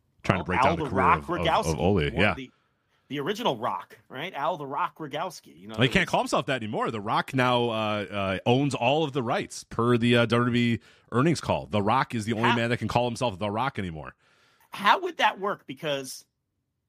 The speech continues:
Speaker 2: obviously this guy was The Rock decades before Dwayne Johnson was The Rock. Don Muraco was The Rock, uh, a couple of decades before,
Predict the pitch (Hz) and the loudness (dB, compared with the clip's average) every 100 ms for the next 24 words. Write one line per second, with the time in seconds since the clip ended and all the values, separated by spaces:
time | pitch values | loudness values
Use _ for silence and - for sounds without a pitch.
0 | _ 135 143 139 131 131 117 110 _ _ | _ -6 -6 -6 -8 -8 -10 -14 _ _
1 | _ 135 135 127 113 107 104 107 101 110 | _ -16 -12 -8 -8 -10 -14 -16 -8 -6
2 | 101 _ - 117 - 110 101 107 98 113 | -8 _ -16 -14 -12 -12 -14 -20 -16 -14
3 | 98 95 110 110 98 113 104 104 101 98 | -14 -16 -14 -14 -12 -12 -12 -14 -18 -14
4 | 101 101 104 _ _ _ _ - 135 139 | -10 -10 -12 _ _ _ _ -2 2 2
5 | 131 127 131 - 110 120 120 110 101 104 | 0 0 0 0 -6 -6 -10 -12 -10 -8
6 | 101 110 - _ _ - 110 104 - 123 | -6 -6 -10 _ _ -14 -12 -8 -6 -6
7 | 107 104 113 - 107 104 - 101 107 98 | -6 -10 -12 -10 -12 -12 -16 -18 -16 -14
8 | 98 | -16